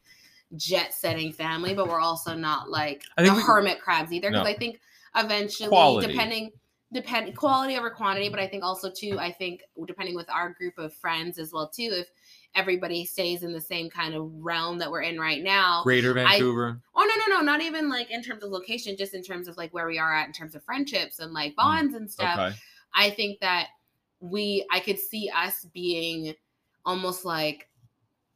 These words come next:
Speaker 1: <laughs> I don't wanna say the loud house, but I could see us being, like,
Speaker 2: We're
Speaker 1: the house
Speaker 2: colorful.
Speaker 1: I could feel like, see us being the house where, like, people just walk through, "Hey, how's it going?"
Speaker 2: Mm-hmm.
Speaker 1: And then, you know, like, the door's kinda always open and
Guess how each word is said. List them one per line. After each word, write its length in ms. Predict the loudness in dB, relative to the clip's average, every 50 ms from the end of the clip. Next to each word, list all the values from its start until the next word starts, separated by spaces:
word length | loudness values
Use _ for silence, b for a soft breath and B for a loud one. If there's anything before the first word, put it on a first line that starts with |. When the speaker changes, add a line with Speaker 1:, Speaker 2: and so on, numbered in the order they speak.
| _ _ _ _ _ _ -2
Speaker 1:
<laughs> 0 |
I 760 | -2 0 0 -2 -4 -4 -6 -8 -10 -10 -2 4 6 8 8
don't 100 | 8 6
wanna 180 | 4 4 2 2
say 140 | 0 0 0
the 100 | 0 2
loud 300 | 2 4 4 4 2 2
house, 380 | 0 0 0 0 0 -2 -4 -4
but 120 | -2 -2
I 100 | -2 -2
could 180 | -4 -6 -8 -6
see 180 | -4 -2 -2
us 180 | -2 -4 -6 -4
being, 300 | -4 -2 -2 -2 -4 -6
like, 320 | -6 -6 -6 -6 -8 -10 b b b b b b b
Speaker 2:
We're 100 | 4 6
Speaker 1:
the 60 | 8 8
house 120 | 10 10 10 8 6 4 0
Speaker 2:
colorful. 240 | -4 -4 -4 -4 -2 0
Speaker 1:
I 120 | 0 0
could 180 | 0 -2 -4 -4
feel 100 | -2 -2
like, 220 | -2 -2 -4 -6
see 200 | -6 -4 -2 -2
us 100 | -2 -2
being 160 | -4 -4 -4
the 60 | -4 -4
house 340 | -2 -2 -2 -2 -4 -6
where, 100 | -8 -6
like, 160 | -4 -4 -4 -4
people 200 | -6 -8 -6 -8
just 180 | -8 -8 -6 0
walk 240 | 2 2 2 2 2
through, 140 | 0 0 2
"Hey, 300 | 2 4 4 4 4 2
how's 180 | 2 2 0 -2
it 120 | -4 -4
going?" 360 | -2 0 2 2 2 2 2 0
Speaker 2:
Mm-hmm. 260 | 0 -2 -2 -2 -2
Speaker 1:
And 100 | -4 -4
then, 120 | -6 -6 -6
you 100 | -6 -4
know, 160 | -4 -4 -2
like, 200 | -4 -4 -4 -6
the 60 | -6
door's 300 | -6 -4 -4 -4 -4 -6
kinda 200 | -6 -6 -6 -4
always 380 | -4 -4 -4 -4 -4 -4 -6 -6 -6
open 760 | -6 -4 -4 -6 -6 -4 -4 -2 -2 -2 -4 -4 -6 -6 -6
and 200 | -8 -8 -10